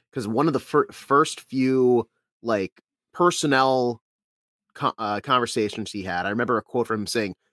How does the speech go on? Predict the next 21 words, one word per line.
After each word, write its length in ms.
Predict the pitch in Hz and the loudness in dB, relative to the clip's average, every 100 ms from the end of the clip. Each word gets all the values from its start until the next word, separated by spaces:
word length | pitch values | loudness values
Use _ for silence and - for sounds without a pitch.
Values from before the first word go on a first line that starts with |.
| _ _ _ | _ _ _
"Bolds 300 | 110 156 208 | 0 2 4
is 140 | 240 190 | 2 2
a 60 | |
guy 220 | 151 143 | 4 4
we 120 | 131 123 | 4 4
gotta 200 | 123 110 | 2 2
get 200 | 104 82 | -4 -6
going." 320 | 85 60 - _ _ | -10 -12 -18 _ _
The, 120 | 123 113 | -8 -4
like, 380 | 123 - - - - 113 - | -4 -4 -12 -20 -20 -18 0
obviously 380 | 143 147 160 135 | 0 2 -2 0
he, 280 | 147 131 101 | 2 0 0
he 140 | 135 | 0
has 180 | 127 113 82 - _ | 0 -4 -10 -16 _
kind 160 | 139 | -4
of 100 | 113 | -2
been 140 | 107 107 | -2 0
watching 360 | 131 135 139 | 2 2 0
him 220 | 127 123 117 | -2 -2 -2
and, 120 | 104 - _ _ | -6 -12 _ _
uh, 280 | 110 110 104 | -4 -2 -2